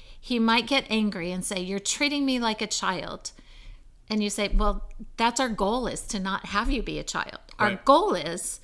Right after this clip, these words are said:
Speaker 2: "We want you launched and on your own."
Speaker 1: "We want you launched. We want you to be living on your own, to be taking care of yourself." So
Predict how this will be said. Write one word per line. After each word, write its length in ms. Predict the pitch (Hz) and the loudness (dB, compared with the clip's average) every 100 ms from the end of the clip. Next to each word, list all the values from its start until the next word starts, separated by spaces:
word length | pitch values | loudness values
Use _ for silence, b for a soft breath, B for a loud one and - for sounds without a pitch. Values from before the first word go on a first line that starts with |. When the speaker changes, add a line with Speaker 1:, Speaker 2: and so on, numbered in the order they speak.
| - | -4
Speaker 2:
"We 80 | 110 | 0
want 260 | 110 104 | 0 -2
you 60 | 110 | -4
launched 420 | 107 104 104 - | -2 0 -2 -4
and 220 | 101 95 | -4 -4
on 160 | 104 104 | -2 -2
your 160 | 98 101 | 0 0
own." 160 | 104 | 0
Speaker 1:
"We 60 | 320 | -2
want 240 | 339 370 | -2 0
you 140 | 370 381 | 0 2
launched. 640 | 403 466 349 - - - - - - | 2 2 -2 -6 -6 -6 -12 -20 -10
We 200 | 226 269 | -6 -4
want 420 | 269 302 349 - | -2 -4 -4 -4
you 380 | 330 311 285 - - | -2 -2 -4 -10 -8
to 120 | - 262 | -4 0
be 160 | 302 | -2
living 500 | 302 269 302 440 415 | -2 0 2 2 0
on 200 | 233 214 | 2 2
your 160 | 196 - | 0 -2
own, 300 | 190 180 170 | -2 -2 -4
to 120 | 180 262 | -4 -4
be 120 | 302 | -4
taking 380 | - 330 - 403 | -6 -8 -10 -12
care 200 | - 214 | -4 -4
of 100 | 190 | -4
yourself." 540 | 185 - 160 - - - B B B B B B | -8 -4 -4 -6 -14 -16 B B B B B B
So 680 | - - 262 247 233 226 - | -4 2 4 4 4 0 -4